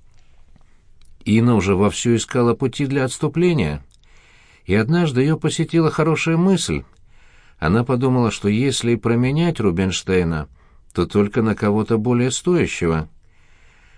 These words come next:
Как-то вечером, когда очередная репетиция новой пьесы, которая скоро должна была открыть сезон, подходила к концу, в её небольшой кабинет, больше похожий на каморку папы Карла,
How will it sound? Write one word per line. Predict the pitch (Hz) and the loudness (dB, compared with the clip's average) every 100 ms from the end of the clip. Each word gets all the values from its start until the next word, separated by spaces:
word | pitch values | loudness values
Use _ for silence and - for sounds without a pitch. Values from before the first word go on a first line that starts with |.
| - - - - - _ - | -20 -20 -20 -20 -20 _ -2
Как-то | 175 - 139 | -2 0 0
вечером, | 101 113 - 165 170 147 _ _ - | 2 0 0 0 0 -4 _ _ -8
когда | 92 101 147 | -2 0 0
очередная | - 135 135 143 | 0 -2 -2 0
репетиция | 135 135 127 143 127 120 | -2 -2 -2 -2 -2 -2
новой | 135 131 127 123 | -2 0 -2 -2
пьесы, | 156 170 - 76 67 - - - - | 0 0 0 -8 -10 -16 -20 -20 -6
которая | 85 107 101 | -2 0 0
скоро | 90 - 107 98 | 0 -2 0 2
должна | 98 90 104 | 0 0 -2
была | 92 98 | 0 0
открыть | 95 - 98 - | 0 0 0 0
сезон, | 104 95 104 95 - - - - - - - | -2 0 0 -2 -6 -20 -20 -20 -20 -20 -4
подходила | 95 - 117 135 123 | -4 0 2 4 2
к | |
концу, | - 139 127 - 196 165 _ _ _ - - | 0 -2 -2 2 0 0 _ _ _ -20 -12
в | 73 95 | -2 2
её | 156 | 4
небольшой | 190 123 113 - 160 160 | 4 4 2 0 -2 0
кабинет, | 113 85 98 113 156 - - _ - - | 0 2 2 2 0 -4 -16 _ -20 -10
больше | 78 101 - 92 | 0 0 2 -2
похожий | 107 - 104 101 | -2 0 0 2
на | 101 | 0
каморку | 90 101 101 90 - | 0 0 2 0 -4
папы | - 101 101 107 | -4 -2 -2 -4
Карла, | - 175 175 175 | -2 0 0 0